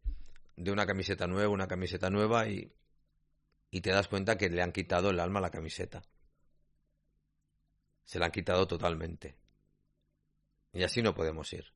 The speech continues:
Yo cuando s-, dejamos Puma, de lo cual me alegré mucho porque Puma nos dejó tirados también.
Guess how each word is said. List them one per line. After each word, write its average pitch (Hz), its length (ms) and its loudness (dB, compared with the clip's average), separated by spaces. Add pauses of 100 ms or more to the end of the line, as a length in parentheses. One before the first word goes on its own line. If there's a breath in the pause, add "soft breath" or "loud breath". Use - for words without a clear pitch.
(2250 soft breath)
Yo - 160 4
cuando 117 560 10
s-, - 180 -8 (880)
dejamos 98 500 2
Puma, 107 420 4 (320)
de 87 140 -4
lo 87 140 2
cual 95 140 2
me 98 80 2
alegré 90 260 4
mucho 104 280 2
porque 82 280 -6
Puma 95 260 0
nos 82 400 -6 (160)
dejó 85 400 -8
tirados 82 380 -4
también. 98 480 -2